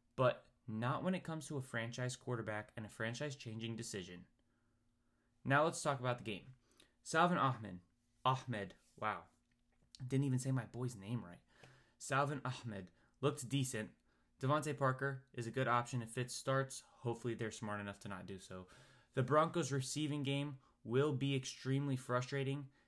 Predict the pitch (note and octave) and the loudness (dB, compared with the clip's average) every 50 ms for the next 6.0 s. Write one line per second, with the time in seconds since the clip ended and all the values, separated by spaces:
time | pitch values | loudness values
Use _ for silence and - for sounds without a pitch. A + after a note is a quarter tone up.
0 | _ - - - - D3 C#3+ D3+ D#3 C#3+ C#3 C3 - - - C#3 C3 C#3 D3+ - | _ -10 -6 -2 2 4 4 4 4 2 -2 -8 -8 -4 0 2 2 2 2 0
1 | - A#2 A#2 - A#2+ A2+ A2 G2 - - A2 G#2 G#2 G2+ F#2+ - A#2 A#2 B2 B2+ | -6 -8 -4 0 0 0 0 0 -4 -6 -6 -4 -4 -6 -4 0 4 4 4 4
2 | B2 A#2+ - G#2 G2+ F#2 F2 - A2 G2+ G#2 A2 A2+ A2+ A2+ A2 - G#2+ G#2 G#2 | 4 2 0 -2 -6 -6 -8 -8 -6 -4 -2 -2 -2 -2 -4 -6 -6 -6 -4 -4
3 | G#2+ G#2+ G#2 F#2+ - G2 F2+ - - - _ _ _ - G2 G2 F2+ - - _ | -4 -4 -6 -6 -8 -8 -10 -12 -14 -16 _ _ _ -6 -6 -6 -6 -8 -14 _
4 | _ _ - F#2+ F#2 F#2+ G2 G2 G#2 G#2 G#2+ G#2 - _ - - G2 F#2 F#2+ - | _ _ -16 -14 -10 -8 -6 -4 -4 -4 -4 -6 -8 _ -8 -8 -6 -6 -6 -4
5 | - A#2+ A#2 A#2+ - A2+ F#2+ F#2 G2+ G#2 A2+ A#2+ A#2+ - - B2 B2 B2 - | -2 -2 -2 -2 -4 -6 -6 -6 -4 -4 -4 -4 -4 -4 -4 -4 -4 -6 -8